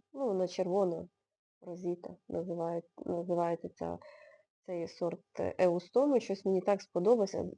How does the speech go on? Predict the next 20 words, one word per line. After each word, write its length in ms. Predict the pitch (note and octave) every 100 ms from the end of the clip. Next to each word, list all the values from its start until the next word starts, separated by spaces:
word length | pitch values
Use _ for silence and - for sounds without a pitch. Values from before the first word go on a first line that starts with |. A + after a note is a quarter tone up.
| -
До 260 | F3 F3+ F#3+
цього 360 | - C4 G#3
я, 340 | F#3 G3 G3 F#3+ - - - - _ _ _
м, 300 | G#3 F#3 F3+
не 80 | F#3
могла 300 | G3+ G3+ G3
налюбуватися, 760 | F#3+ F3+ F3+ F#3 F3+ E3+ - -
правда, 340 | E3+ E3 E3
не 140 | F3+
своїми, 520 | F#3+ - F3+ F#3+ G3+ F3+
<laughs> 200 | G3 G3
чужими 560 | G3 G3+ G3+ F#3 F3+ -
еустомами 880 | F3+ F#3 F#3 G#3 G3+ F#3 F3+ F3 G3 - - -
блакитними, 960 | F3+ F#3 F3+ - B3 E4 - A3+ G#3+ G3 G3+ _ - - _ _ _
отакими. 800 | G3 F#3+ F#3 F3+ - F#3 F#3 F3 -
А 100 | F3+
це 200 | - A3
вже 120 | G#3+
понабирала 640 | G3 F#3+ F3+ F#3 G3 F#3+
різних, 360 | F3+ F3+ F3 E3+